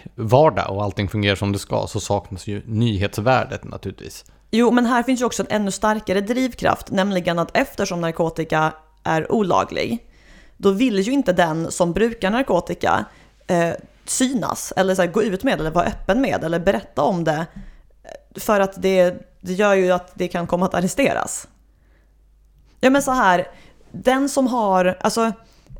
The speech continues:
Speaker 2: det är ju inte som att folk kommer att bara säga: "Men vi som rekreationellt brukar narkotika måste ut i debatten och prata med media om vårt fungerande narkotikabruk", för att det skulle ju bara skada dem, eller hur?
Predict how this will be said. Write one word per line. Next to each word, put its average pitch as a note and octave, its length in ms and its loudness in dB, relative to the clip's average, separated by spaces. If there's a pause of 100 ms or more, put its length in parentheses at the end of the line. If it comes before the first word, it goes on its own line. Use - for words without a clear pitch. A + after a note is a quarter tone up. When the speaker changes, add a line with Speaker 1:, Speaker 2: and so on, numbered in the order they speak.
(100)
Speaker 2:
det G#3 140 -2
är C4 40 4
ju C4+ 60 6
inte C4 140 0
som D4 180 0
att C4+ 100 0
folk A3 240 2
kommer G3+ 280 0
att F#3+ 120 0
bara F#3+ 100 2
säga: F#3+ 140 2
"Men A3+ 200 0
vi D4+ 180 0
som A#3+ 240 0
rekreationellt A#3 720 -2
brukar G#3+ 340 2
narkotika G3+ 560 0
måste G3+ 280 -2
ut B3 240 0
i G#3+ 60 0
debatten F3+ 520 0
och E3+ 100 -6
prata G#3+ 360 0
med F#3+ 120 2
media F#3+ 440 2
om F3 120 0
vårt B3 460 0
fungerande G#3 640 0
narkotikabruk", F3 1000 -2 (200)
för - 160 0
att G3+ 240 0
det G3+ 160 -2
skulle C4+ 280 0
ju B3+ 100 2
bara F#3+ 240 0
skada C#3 420 2
dem, C#2 240 -4 (160)
eller A#3 220 0
hur? G3+ 280 0